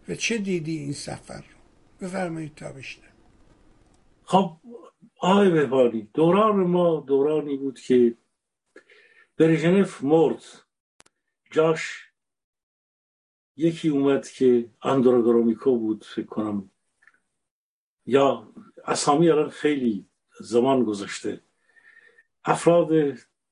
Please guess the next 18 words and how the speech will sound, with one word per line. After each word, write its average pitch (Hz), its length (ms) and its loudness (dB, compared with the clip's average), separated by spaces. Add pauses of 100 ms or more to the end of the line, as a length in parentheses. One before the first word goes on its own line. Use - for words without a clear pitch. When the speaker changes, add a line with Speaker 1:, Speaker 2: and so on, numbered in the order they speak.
(160)
Speaker 2:
چندین 151 540 0
نفر 143 240 2
بعد 123 340 2
از 120 120 0
اونها 120 220 2
اومدن. 117 420 2
واقعاً 127 520 0 (280)
الان 127 360 2 (220)
تمرکز 135 540 0
ندارم. 117 400 0
تا 196 160 0
رسید 180 400 0
به 165 100 2
گورباچوف. 131 580 -2 (1120)
تا 202 140 0
رسید 165 360 0
به 139 100 0
گورباچوف. 98 540 -4